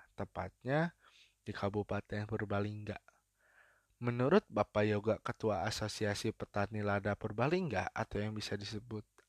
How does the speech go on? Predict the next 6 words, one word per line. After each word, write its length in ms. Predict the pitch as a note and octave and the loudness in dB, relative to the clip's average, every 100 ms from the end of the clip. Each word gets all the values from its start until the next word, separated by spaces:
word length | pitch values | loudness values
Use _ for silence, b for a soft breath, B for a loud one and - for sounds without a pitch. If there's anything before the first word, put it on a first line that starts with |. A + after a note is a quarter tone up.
| _ | _
Aspalaga, 800 | D#3 E3+ - D3+ B2+ G#2 G2 E2+ - _ B B B _ | 2 2 6 8 8 6 -2 -6 -10 _ B B B _
Desa 320 | A#2 G#2 G#2 | -2 0 -2
Kedarpan, 640 | - G2+ F#2+ F#2 - C#3+ D#3+ | -4 -4 -4 -4 -4 -4 -4
Kecamatan 640 | - - G2 F#2+ - G2+ | -10 -4 -4 -4 -8 -12
Kejobong, 640 | - G#2 G#2+ C#3 B2 G#2 | -12 -6 -2 2 2 2
Kabupaten 560 | A2+ G2+ G2+ F#2+ F#2 G#2+ | -2 -4 -4 -8 -8 -10